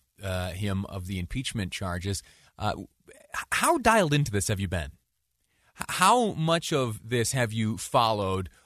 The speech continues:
uh, wall to wall? I, I, I'm curious for a number of reasons. First, I, I wonder who the actual audience is of these impeachment proceedings. Who, who is listening, uh, you know, outside of, like,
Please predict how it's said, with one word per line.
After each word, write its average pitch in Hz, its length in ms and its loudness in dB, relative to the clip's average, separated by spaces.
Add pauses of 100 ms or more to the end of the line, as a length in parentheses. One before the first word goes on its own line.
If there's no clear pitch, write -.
uh, 104 200 0
wall 110 300 4
to 104 140 -6
wall? 92 480 -2 (520)
I, 143 140 0
I, 135 220 2
I'm 147 100 0
curious 254 240 -2
for 165 140 0
a - 20 0
number 151 180 -2
of 104 100 -4
reasons. 95 280 -2
First, 202 380 0
I, 131 340 0
I 131 80 -2
wonder 151 640 0 (380)
who 156 520 0
the 127 200 -2
actual 135 440 -4
audience 117 600 -2
is 101 340 -4
of 104 340 -4
these 101 300 -2
impeachment 104 460 -8
proceedings. 95 600 -8 (260)
Who, - 180 -12
who 208 200 2
is 156 160 2
listening, 123 640 0 (240)
uh, 110 180 0
you 131 60 0
know, 127 160 2
outside 143 600 4
of, 113 160 -4
like, 110 380 -2